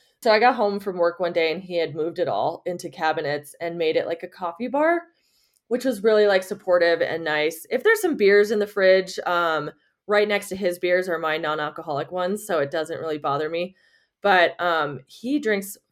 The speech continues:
way less than when I met him, uh, and I think that is really cool 'cause it's for his own health, and he hates being hungover as well. He's also three years younger than me too, so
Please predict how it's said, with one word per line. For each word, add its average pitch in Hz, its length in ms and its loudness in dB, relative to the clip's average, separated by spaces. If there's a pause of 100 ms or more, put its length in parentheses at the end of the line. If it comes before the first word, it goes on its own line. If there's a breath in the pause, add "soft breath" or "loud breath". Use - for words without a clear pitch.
(280)
way 196 380 2
less 175 640 0 (120)
than 175 260 -2
when 170 120 0
I 156 120 -2
met 165 220 -2
him, 160 360 -8 (160)
uh, 175 340 0
and 175 100 -4
I 165 120 -2
think 165 480 -6 (480 soft breath)
that 165 400 0 (160)
is 170 720 -4
really 165 240 0
cool 139 340 0
'cause 147 380 -14
it's - 360 -6 (180)
for 175 100 -2
his 175 100 -2
own 170 160 -4
health, 170 460 -2
and 151 240 -6
he 175 420 -4
hates 165 440 -12
being 165 220 -6
hungover 147 600 -4
as 151 160 -8
well. 143 320 -2
He's 214 180 -8
also 226 220 -6
three 165 200 -8
years 135 280 -4 (120)
younger 143 280 -6
than 135 140 -6
me 123 140 -8
too, 135 300 -8
so 156 360 -4